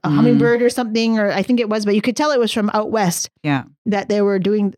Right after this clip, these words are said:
Speaker 1: that. This was the image that they were using on this piece of art, on this fabric or something. And I was just like, "Oh, man, like,
Speaker 2: Yeah.
Speaker 1: that's why you have to tread lightly." I mean,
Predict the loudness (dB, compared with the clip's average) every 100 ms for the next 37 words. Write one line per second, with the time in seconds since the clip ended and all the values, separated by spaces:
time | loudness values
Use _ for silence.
0 | -4 -4 -4 -6 -2 0 0 0 0 0
1 | 0 -4 -6 _ -2 0 0 0 2 2
2 | 2 -2 0 0 2 0 0 -2 0 -2
3 | -2 -4 -2 0 0 0 -4 -4 -2 -4
4 | -4 -4 -4 -2 -2 -2 -8 _ _ _
5 | _ -2 0 0 -2 -2 0 0 0 -2
6 | -2 -2 -4 _ _ _ _ _ 0 0
7 | 0 -2 -2 0 0 0 -2 -4 -2 -2
8 | 0 -2 -2 -2 0 0 0 0 0 -2